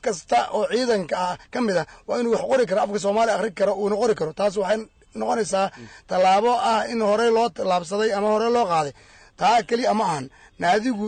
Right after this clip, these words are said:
Speaker 1: shaqooyin wuxuu ka wadaa olo olo ah
Speaker 2: Mm.
Speaker 1: oo booqashooyinka dugsiyada ah, matal tusaale ahaan ah, oo, oo iskuullada iyo
Speaker 2: Laakiin
Speaker 1: ar-,
Speaker 2: markaad
Speaker 1: iyo ardada
Speaker 2: fiiriso, mar-, markaad fiiriso hadda sida wax u socdaan iyo jiilka hadda uu tilmaamay, eh, shiiqu,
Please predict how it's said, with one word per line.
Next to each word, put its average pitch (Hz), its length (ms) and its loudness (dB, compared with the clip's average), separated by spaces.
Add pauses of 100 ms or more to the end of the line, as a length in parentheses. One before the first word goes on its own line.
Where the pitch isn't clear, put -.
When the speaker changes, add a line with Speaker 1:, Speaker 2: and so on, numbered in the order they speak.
(140)
Speaker 1:
shaqooyin 220 640 0
wuxuu 208 400 -6
ka 226 120 -4
wadaa 180 320 0
olo 185 200 2
olo 202 220 2
ah 160 200 2
Speaker 2:
Mm. - 340 -20
Speaker 1:
oo 185 160 4
booqashooyinka 202 840 -2
dugsiyada 196 580 -4 (560)
ah, 175 160 0
matal 185 300 -6
tusaale 185 240 -4
ahaan 202 180 2
ah, 139 80 -8 (340)
oo, 202 300 0 (260)
oo 214 300 0 (260)
iskuullada 247 460 -4
iyo 202 60 2
Speaker 2:
Laakiin 196 100 0
Speaker 1:
ar-, 220 60 0
Speaker 2:
markaad 240 240 -2
Speaker 1:
iyo 233 120 2
ardada 220 320 2
Speaker 2:
fiiriso, 202 160 -6
mar-, 214 160 -12
markaad 220 320 -4
fiiriso 180 420 -8
hadda 180 280 -4 (120)
sida 202 260 -8
wax 165 160 -6
u 185 100 -16
socdaan 170 500 -4 (100)
iyo 165 220 -10 (420)
jiilka 165 360 -6
hadda 156 280 -4
uu 147 140 -10
tilmaamay, 147 540 -10 (200)
eh, 135 160 -10
shiiqu, 165 480 -12